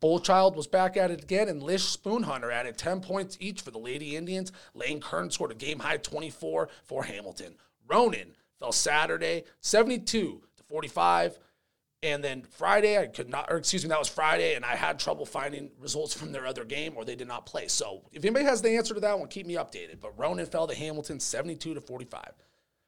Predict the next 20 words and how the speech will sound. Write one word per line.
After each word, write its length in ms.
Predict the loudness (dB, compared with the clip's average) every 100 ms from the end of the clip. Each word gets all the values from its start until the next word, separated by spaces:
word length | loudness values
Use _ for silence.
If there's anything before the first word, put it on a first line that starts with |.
| _ 6
Friday, 460 | 8 10 6 -2 -4
East 260 | -2 2
Helena 480 | 4 6 4 4 -2
beat 280 | -8 -12 -4
Libby 340 | -2 0 -2 -6
forty-nine 640 | -12 -18 -14 -8 -6 -6
to 60 | -8
thirty-three, 640 | -8 -10 -10 -8 -8 -8
and 120 | -8
Saturday, 720 | -2 2 2 2 -4 -8 -10 _ _ -6
Stevensonville 920 | -6 -2 -4 -4 -6 -4 -4 -4 -6 -12
took 160 | -10 -6
care 160 | -6
of 80 | -4
business 320 | -6 -4 -6
versus 240 | -6 -8 -8
Libby 300 | -10 -10 -6
sixty-two 680 | -6 -6 -10 -8 -14 -14 -18
to 80 | -12
thirty-six. 760 | -10 -6 -4 -4 -6 -8 -10